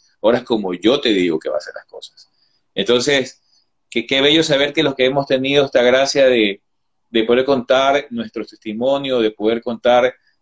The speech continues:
lo que hemos vivido, cómo nos transformó el Espíritu Santo en algún momento y lo sigue haciendo. Ahora,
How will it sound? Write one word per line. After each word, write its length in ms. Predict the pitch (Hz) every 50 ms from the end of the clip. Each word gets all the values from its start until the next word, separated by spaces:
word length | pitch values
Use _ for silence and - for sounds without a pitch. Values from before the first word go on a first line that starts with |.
| -
lo 200 | - 107 110 107
que 120 | - - 113
hemos 180 | 117 127 123
vivido, 540 | 117 117 110 110 117 127 135 135 131 117 -
cómo 200 | - 120 123 127
nos 140 | 123 117 -
transformó 440 | 110 107 107 - 101 101 107 113 117
el 80 | 117
Espíritu 340 | 110 - 120 117 110 110 107
Santo 320 | - - 117 117 120 113 113
en 60 | 104
algún 220 | 98 107 110 113
momento 600 | 110 104 104 110 127 139 143 139 - 127 117 113 _ - _ -
y 140 | 113 113 110
lo 100 | 104 98
sigue 280 | - - 127 127 135
haciendo. 680 | 123 - - 139 131 127 120 117 113 123 131 131 - _ _ _ _ _ _ -
Ahora, 380 | - 123 131 135 139 139 131